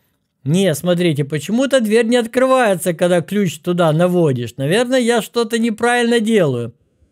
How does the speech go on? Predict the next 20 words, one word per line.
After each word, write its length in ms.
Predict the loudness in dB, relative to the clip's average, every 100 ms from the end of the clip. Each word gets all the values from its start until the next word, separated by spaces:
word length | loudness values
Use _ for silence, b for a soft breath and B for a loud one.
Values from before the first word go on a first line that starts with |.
| _
Сейчас 440 | -12 -4 0 0 0
я 80 |
достану 480 | 0 0 0 0 0
ключ. 420 | 0 0 0 -2 -10 _
О, 260 | 2 2
смотрите, 500 | 2 0 0 0 0
ключ 540 | -4 -2 -2 -2 -2 -6
надо 380 | -4 -2 -2 0
вот 240 | -2 -2
в 60 | -4
этот 360 | -2 -4 -6
внизу 400 | -2 -2 0 -2
замок. 720 | 0 0 2 2 4 2 -2 -10 _ _
И 400 | -4 0 0 -2 -8
на 280 | -8 -2 -2
дверь 340 | 0 0 0
нажимаю, 840 | -2 -2 -2 0 0 0 0 -2 -2
и 140 | -2
дверь 340 | 0 2 2 2
открывается. 1000 | -2 -8 -2 0 2 2 0 -2 -8